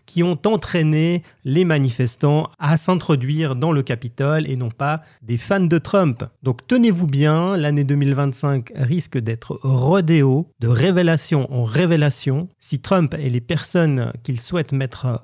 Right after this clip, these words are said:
en poste ont les moyens de terminer le travail qu'ils ont commencé, ça risque d'être explosif. Joyeux Noël à Hunter Biden, qui a la chance d'avoir un papa qui a le cœur sur la main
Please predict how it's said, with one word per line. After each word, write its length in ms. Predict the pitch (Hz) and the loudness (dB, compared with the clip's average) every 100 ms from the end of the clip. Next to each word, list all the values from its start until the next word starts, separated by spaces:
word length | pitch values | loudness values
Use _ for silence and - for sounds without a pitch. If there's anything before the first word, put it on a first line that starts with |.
| - 123 | -10 -12
en 60 | |
poste 600 | - 156 127 - - - - | -4 -2 -2 -6 -20 -12 0
ont 80 | 143 | 2
les 120 | 127 | 4
moyens 480 | 135 156 156 143 117 | 4 4 4 2 -2
de 80 | 123 | -4
terminer 460 | 120 160 156 143 135 | 0 4 6 4 2
le 80 | |
travail 600 | 120 - 120 120 143 143 120 _ | 0 -2 0 0 -2 -4 -8 _
qu'ils 260 | - 139 123 | -2 0 0
ont 60 | |
commencé, 680 | 117 147 131 117 - 131 160 - _ | 2 2 2 0 0 0 -2 -8 _
ça 160 | - 127 | -2 2
risque 280 | 165 - | 0 2
d'être 320 | 139 135 - 185 | 0 0 0 -6
explosif. 920 | - - 143 127 104 98 - - - _ 113 | -6 -2 0 2 -2 -6 -14 -20 -20 _ -4
Joyeux 360 | 117 226 226 | 0 2 4
Noël 280 | 202 196 180 | 4 4 4
à 80 | 160 | 4
Hunter 300 | 156 160 147 | 2 2 2
Biden, 560 | 147 151 147 151 165 185 - _ | 2 2 4 2 0 -2 -8 _
qui 140 | - 139 | 0 2
a 40 | |
la 120 | 135 | 2
chance 260 | - 226 190 | 2 0 2
d'avoir 280 | 175 160 147 | 4 4 2
un 60 | |
papa 340 | 143 151 156 143 | 2 0 2 0
qui 140 | - | 0
a 40 | 123 | 0
le 140 | 120 | 0
cœur 360 | - 233 202 - | 0 0 0 -2
sur 200 | 170 156 | -2 2
la 140 | 151 | 2
main 260 | 143 139 | 2 0